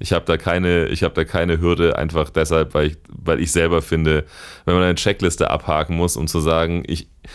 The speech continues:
ich möchte dazugehören, ich möchte die Kunde weiter verbreiten, weil auch der, der einfach nur Metallica Master of Puppets in der Stranger, of, Stranger Things Folge gehört hat, wenn der all seinen Kumpeln sagt, "Hey, geiler Song,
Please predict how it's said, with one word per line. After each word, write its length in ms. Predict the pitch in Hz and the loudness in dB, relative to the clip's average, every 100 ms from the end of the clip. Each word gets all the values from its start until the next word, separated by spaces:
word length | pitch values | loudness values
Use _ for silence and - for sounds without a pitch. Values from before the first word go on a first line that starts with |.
| - - - | -20 -10 -2
ich 220 | 117 104 | 0 4
möchte 320 | 113 123 120 | 4 4 2
dazugehören, 720 | 104 98 - 117 95 92 98 | 2 4 2 2 4 6 4
ich 120 | 90 95 | 4 2
möchte 360 | 107 117 104 | 2 2 -2
die 140 | 92 - | -2 -2
Kunde 480 | - 123 110 98 | 2 2 4 2
weiter 340 | 95 98 104 90 | 4 2 0 0
verbreiten, 720 | 90 76 73 76 78 95 110 - - - | 0 0 0 0 0 -2 -4 -8 -10 0
weil 140 | 104 | 2
auch 120 | 120 131 | 2 2
der, 120 | 143 | 4
der 220 | 139 135 | 4 2
einfach 240 | 131 131 127 | 0 0 2
nur 360 | 143 156 - | 4 4 2
Metallica 600 | - 123 127 143 143 135 | -4 -2 0 0 0 0
Master 260 | 127 131 131 | 0 0 0
of 60 | |
Puppets 320 | - 131 123 - | 0 0 0 0
in 100 | 120 | 0
der 100 | 113 | 0
Stranger, 480 | - 120 117 120 | 2 2 4 2
of, 260 | - 110 - - | 0 -4 -4 -4
Stranger 340 | 95 - 120 113 | 0 2 2 2
Things 240 | 131 131 | 0 0
Folge 320 | - 76 80 | 0 0 0
gehört 400 | 76 80 80 78 | 0 0 2 2
hat, 180 | 101 107 - - - - | 2 0 -4 -20 -12 -2
wenn 120 | 104 | 2
der 160 | 127 104 | 4 4
all 100 | 131 | 2
seinen 180 | 131 120 | 0 2
Kumpeln 320 | 143 123 104 | 0 2 2
sagt, 320 | 82 95 - | 2 0 0
"Hey, 380 | 135 127 139 - _ _ _ _ _ _ _ - | 2 2 2 -2 _ _ _ _ _ _ _ 0
geiler 240 | 127 131 | 4 4
Song, 500 | 127 147 127 123 156 | 4 2 2 0 -4